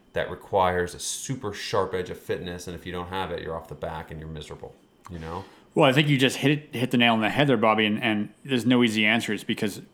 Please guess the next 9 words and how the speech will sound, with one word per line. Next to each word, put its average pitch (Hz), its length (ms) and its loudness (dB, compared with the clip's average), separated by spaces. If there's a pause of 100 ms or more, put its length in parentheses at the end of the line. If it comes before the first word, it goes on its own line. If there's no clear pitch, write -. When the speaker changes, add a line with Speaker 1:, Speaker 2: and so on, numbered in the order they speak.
(180)
Speaker 2:
you 131 80 0
know, 107 160 2
road 117 320 4
cycling 127 460 4
is, - 360 -6
it's - 140 -4
a - 40 0
harsh - 360 2
sport. 139 340 0